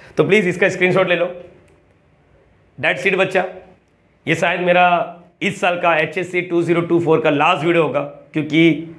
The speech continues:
मैं नहीं चाहता कि मैं आप लोग को वीडियो अपलोड करके डिस्ट्रैक्ट करूँ।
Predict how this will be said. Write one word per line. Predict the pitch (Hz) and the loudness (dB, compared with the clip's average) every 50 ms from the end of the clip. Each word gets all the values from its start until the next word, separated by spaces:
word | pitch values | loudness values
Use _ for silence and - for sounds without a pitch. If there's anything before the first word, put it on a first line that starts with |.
| - - - _ _ _ _ _ - | -20 -20 -20 _ _ _ _ _ -4
मैं | 147 175 | -2 0
नहीं | 185 202 208 | 0 0 2
चाहता | - 196 156 185 180 | 2 2 2 2 0
कि | 156 190 | 0 0
मैं | 180 175 | 0 2
आप | 170 160 160 160 | 2 2 0 -2
लोग | 170 170 | -4 -2
को | 170 | -2
वीडियो | 147 151 151 165 160 | -4 0 4 4 4
अपलोड | 151 139 127 - 147 156 160 139 | 4 4 0 -2 -4 -4 -2 -2
करके | 151 147 - 143 151 | -4 -4 -4 -4 -4
डिस्ट्रैक्ट | 151 139 - - - 143 131 - | -6 -6 -8 -4 -4 -4 -4 -2
करूँ। | - 123 113 113 | -4 -4 -4 -6